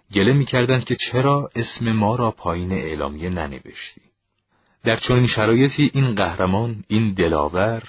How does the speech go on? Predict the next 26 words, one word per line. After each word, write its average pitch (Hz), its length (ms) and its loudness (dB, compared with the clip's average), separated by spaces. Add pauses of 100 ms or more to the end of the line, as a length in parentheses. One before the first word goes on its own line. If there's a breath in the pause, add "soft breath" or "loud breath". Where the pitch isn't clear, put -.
می‌رفت 113 520 -2
و 104 40 -2
اسلحه 95 640 -4
می‌آورد 104 520 -2
و 80 80 -6
به 82 140 -6
دست 90 180 -6
کسانی 101 420 -4
که 82 140 -2
اهل 82 160 -6
مبارزه 76 560 -6
بودند 76 400 -8
می‌رساند. - 560 -16 (520)
مثل 107 340 0
خدا 101 260 0
بیامرز 101 420 0
حاج 92 280 -2
ترخانی 92 540 -2
که 117 420 0
گروه 98 360 0
فرقان 95 580 0
لعنت 85 440 -4
الله 78 380 -4
علیه 87 360 -4 (300)
ترورش 71 480 -8
کرد. - 380 -20